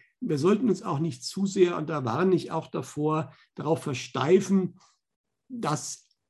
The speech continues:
irgendwelche Leute bestraft werden müssen und dass diese Leute, ich denke, die werden diesmal, also wenn nicht weltlich, dann danach, sie werden die Konsequenzen von ihren Handlungen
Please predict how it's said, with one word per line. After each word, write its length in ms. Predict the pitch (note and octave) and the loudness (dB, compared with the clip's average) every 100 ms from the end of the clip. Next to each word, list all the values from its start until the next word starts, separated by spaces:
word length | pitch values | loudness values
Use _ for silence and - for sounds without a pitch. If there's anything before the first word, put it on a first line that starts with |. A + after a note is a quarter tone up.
| _ _ - | _ _ 4
irgendwelche 460 | F3 D3 D3 C3 | 4 4 0 0
Leute 260 | C3 D3 C3+ | 2 2 0
bestraft 760 | B2+ A#2+ - G#2+ C#3 E3 - | -4 -6 -6 -2 -2 -2 -6
werden 320 | C3+ D3 D3 B2+ | -6 -2 0 2
müssen 440 | D3+ D#3 E3 E3 | 2 0 0 -2
und 180 | C#3 B2+ | -2 -4
dass 260 | C3 B2 - | -4 -6 -6
diese 240 | D3 C3+ | -4 -2
Leute, 400 | B2 B2 C3 B2+ | 0 0 -2 -4
ich 240 | - B2 - | -8 -8 -4
denke, 280 | E3 F3+ | -2 -2
die 160 | C#3 C#3+ | -2 -2
werden 360 | B2+ D#3 F#3 F3 | -2 -2 -4 -4
diesmal, 640 | F3 - D#3+ D#3 D#3+ D#3+ _ _ _ | -4 -4 -4 -2 -4 -6 _ _ _
also 320 | F3 E3+ F3 - - _ _ _ | -2 0 0 -2 -18 _ _ _
wenn 140 | - G3 | 2 4
nicht 160 | F#3+ | 4
weltlich, 540 | C#3+ F#3 G#3 F#3 F3 - | 4 4 4 -2 -4 -4
dann 380 | E3 E3+ E3+ - _ _ _ _ _ - | -4 -2 -4 -10 _ _ _ _ _ -8
danach, 580 | C#3+ C3+ C3+ D#3 - - _ _ _ _ | -2 0 2 0 -2 -12 _ _ _ _
sie 200 | - D#3+ | -4 -2
werden 580 | D3+ E3 F3+ F3+ F3 - _ _ _ _ _ _ _ - | 0 0 2 0 0 -10 _ _ _ _ _ _ _ -10
die 100 | D3+ | -2
Konsequenzen 1080 | E3 E3 D#3 E3 E3+ G3 G3+ G3+ G3 G3 - _ | 0 2 0 0 4 4 4 0 -2 -4 -10 _
von 220 | - - | -12 -4
ihren 340 | E3+ D#3+ D#3 | -4 -2 -2
Handlungen 640 | A#2+ D3+ D#3+ D#3 D3+ D3+ | 0 0 0 0 0 -2